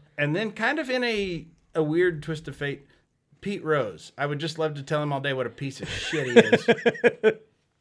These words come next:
Speaker 2: Yeah.
Speaker 1: And, and I, how I wouldn't put him on my top five list of guys named Pete Rose.
Speaker 2: Yeah.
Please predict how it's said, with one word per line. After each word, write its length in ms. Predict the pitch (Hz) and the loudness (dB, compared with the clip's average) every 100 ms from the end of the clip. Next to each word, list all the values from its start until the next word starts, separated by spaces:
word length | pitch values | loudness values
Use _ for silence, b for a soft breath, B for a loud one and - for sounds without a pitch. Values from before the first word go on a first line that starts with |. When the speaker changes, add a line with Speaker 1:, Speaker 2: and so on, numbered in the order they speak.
| - 220 254 254 B 160 - | -12 -10 -10 -14 B -16 -2
Speaker 2:
Yeah. 320 | 143 143 147 | 4 6 4
Speaker 1:
And, 160 | 143 139 | 2 -2
and 160 | 147 | -2
I, 220 | 139 135 131 _ - | 0 0 -4 _ -12
how 200 | 131 135 | -4 0
I 120 | 135 | 2
wouldn't 360 | 135 143 131 - | 0 -2 -6 -8
put 120 | 139 | -8
him 160 | 127 131 | -8 -6
on 180 | 127 123 | -6 -6
my 220 | 123 120 | -4 -4
top 320 | 113 139 131 | -4 -6 -6
five 280 | - 123 107 | -4 -4 -4
list 280 | 120 113 107 | -6 -6 -10
of 100 | 107 | -6
guys 300 | 120 120 110 | -4 -4 -6
named 240 | 113 101 | -10 -10
Pete 200 | - 117 | -12 -14
Rose. 460 | 104 101 90 67 - | -12 -12 -12 -16 -4
Speaker 2:
Yeah. 300 | 127 120 123 | 0 2 0